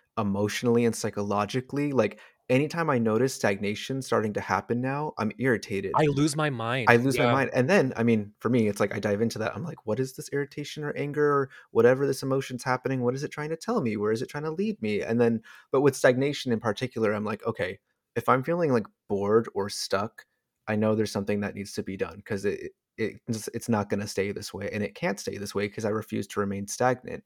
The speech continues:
Speaker 1: Unless it's, like, taking a pause to rest and recuperate and rejuvenate,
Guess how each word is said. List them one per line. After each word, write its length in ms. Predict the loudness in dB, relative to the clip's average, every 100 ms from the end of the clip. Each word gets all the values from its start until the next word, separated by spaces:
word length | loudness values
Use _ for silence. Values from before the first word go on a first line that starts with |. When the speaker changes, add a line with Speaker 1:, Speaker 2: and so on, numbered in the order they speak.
| _ -20 -6
Speaker 1:
Unless 320 | 0 0 0
it's, 120 | 2 4
like, 160 | 4
taking 380 | 0 -2 -2 -2
a 80 | -2
pause 580 | -4 -2 2 2 0 -4
to 100 | -8
rest 380 | -6 -4 -6 -6
and 100 | -8
recuperate 580 | -8 -10 -10 0 0 2
and 120 | -2
rejuvenate, 640 | -6 -4 -2 0 0 -2